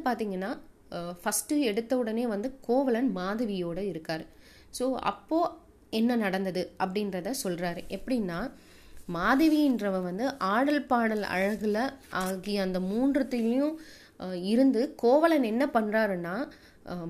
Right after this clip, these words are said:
மாதவியோடையே இருந்து கண்ணகியோட வீட்டையே மறந்துடுறாரு.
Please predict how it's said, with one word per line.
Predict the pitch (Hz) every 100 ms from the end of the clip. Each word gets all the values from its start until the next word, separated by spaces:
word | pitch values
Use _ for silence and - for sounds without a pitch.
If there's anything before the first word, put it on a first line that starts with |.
| 170
மாதவியோடையே | 170 202 247 285 262 196 196 185 190 196 226 247
இருந்து | 202 202 208 180 220 - - - -
கண்ணகியோட | 208 277 330 311 269 226
வீட்டையே | 196 214 214 233 226 262
மறந்துடுறாரு. | 240 175 185 185 156 151